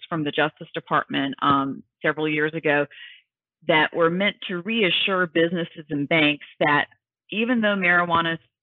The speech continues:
illegal under federal law, the Justice Department isn't gonna come after you. They're not gonna enforce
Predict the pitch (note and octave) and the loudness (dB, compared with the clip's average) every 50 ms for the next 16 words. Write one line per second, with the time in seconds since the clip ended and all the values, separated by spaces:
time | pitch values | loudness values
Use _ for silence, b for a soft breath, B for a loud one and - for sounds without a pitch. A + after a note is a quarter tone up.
0 | _ _ - D3+ C#3+ E3 E3 E3+ E3+ F#3 D#3+ - D#3+ D#3 E3 E3 - - E3+ E3 | _ _ -10 -6 -4 -2 -2 0 0 -2 0 0 0 0 0 -2 0 -2 0 0
1 | E3 D#3+ D#3 D3 D3 C#3+ C#3 C#3 C#3 C#3 C3+ b b b b b b _ _ - | 2 0 0 0 0 0 0 0 0 -2 -2 b b b b b b _ _ -2
2 | E3+ - F3+ F3+ F#3 - G3 F#3 - - F#3 F#3+ F3+ E3 D#3+ E3 D#3 - - E3+ | 0 2 2 2 2 -2 -8 -12 -12 -12 -4 -2 0 0 0 0 -2 -2 -4 -6
3 | F3+ F#3+ - - G3 F#3 F#3 - - G3 F3 D3+ D3 D3 - - - D#3+ D3 C#3+ | -8 -8 -8 -8 -6 -6 -6 -6 -6 -2 0 0 0 0 0 -4 -12 -10 -8 -6
4 | D3 D3 - C#3+ D3 D3 D3+ E3+ - F3 D#3+ D#3+ D#3 - D#3 D3+ - - E3 E3 | -6 -6 -4 -2 0 0 0 0 -2 -4 -4 -4 -4 -6 -8 -10 -8 -4 -2 -2
5 | E3 E3 | -2 -2